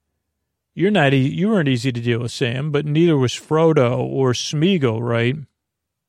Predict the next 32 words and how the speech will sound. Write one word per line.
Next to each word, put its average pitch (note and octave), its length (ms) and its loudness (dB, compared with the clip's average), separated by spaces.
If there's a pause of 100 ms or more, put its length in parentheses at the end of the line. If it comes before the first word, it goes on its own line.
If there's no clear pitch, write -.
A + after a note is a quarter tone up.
(1000)
So D3 220 -2
I C3+ 100 2
would C3+ 200 -2
say E3 380 0
that C3+ 340 -2
I, C3+ 420 -2
I A#2+ 40 -2
definitely D#3+ 680 -2
could C3 260 -6
use C3 580 -4
your B2+ 240 -2
patience, B2 720 -6
Sam, A#2+ 720 -10 (1000)
and C3+ 100 -2
a C3 40 -4
patience F3 560 -2
that's C#3 260 -2
more C#3+ 380 2
grounded B2+ 580 -2
in, B2 580 -6 (800)
well, F3 200 -2
what D3+ 160 4
do D3+ 120 6
I C#3+ 120 4
have B2+ 340 0
to C3 100 -8
do A#2+ 840 -6 (400)
to B2 100 -10
be B2 320 -2
of A2+ 100 -4
service A#2 680 -4
here A#2+ 680 -6